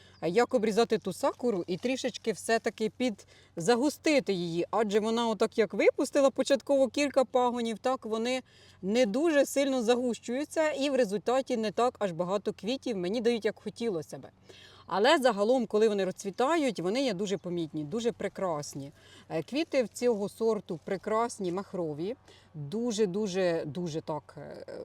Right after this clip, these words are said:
густі, набиті, е, гофровані, дуже-дуже чарівні. І, е, вони, звісно, ростуть в суцвіттях, мабуть, всіх сакур ростуть в суцвіттях, просто,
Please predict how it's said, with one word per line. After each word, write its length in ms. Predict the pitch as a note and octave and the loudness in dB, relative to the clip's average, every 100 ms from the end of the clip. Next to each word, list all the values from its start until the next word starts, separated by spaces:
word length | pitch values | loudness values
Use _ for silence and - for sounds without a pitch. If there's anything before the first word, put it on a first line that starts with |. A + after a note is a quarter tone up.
| - | -12
густі, 800 | D3+ C3 F#3+ - - B3+ D#4+ F#4 - | -12 -8 -8 -8 -8 -2 -2 -2 -6
набиті, 800 | G3 G3+ G3+ D4 E4+ - C4+ C#4+ - - - _ - | -6 -2 0 0 -2 -4 -4 -6 -12 -20 -20 _ -8
е, 480 | F3+ F#3 F3+ F3+ E3+ | -2 0 2 2 2
гофровані, 960 | D3+ G#3+ - A#3 C#4 F4 D#4 C4 B3+ B3+ - | 0 -2 0 2 4 4 2 0 -2 -4 -6
дуже-дуже 640 | E3+ A3+ B3+ B3 A3 A3 | -4 -2 -2 -2 -2 -6
чарівні. 680 | - A3 G3 F3 D3+ D3 D3 - | -4 -4 -2 -4 -4 -8 -10 -6
І, 540 | A3 A#3 A#3+ A3+ G#3+ - | -4 -2 -2 0 -2 0
е, 260 | F#3 F#3 | -2 0
вони, 380 | E3+ G3+ A#3 A3 | -2 -2 -2 -2
звісно, 400 | E3+ G#3+ - F3+ | -2 -4 -2 -2
ростуть 320 | F3 - G3 | -2 -4 -4
в 40 | - | -4
суцвіттях, 480 | G3+ D4 E4 C4 | -4 0 2 2
мабуть, 340 | A3+ A#3 G#3 - | 2 0 0 -6
всіх 240 | - A#4+ | -4 -2
сакур 340 | - G#4 - D4+ | -2 -4 -2 -2
ростуть 280 | C#4 C#4 - | -2 -4 -4
в 40 | |
суцвіттях, 460 | C4 - C4 B3 A#3 | -6 0 4 4 4
просто, 440 | - A#3+ - | 4 4 6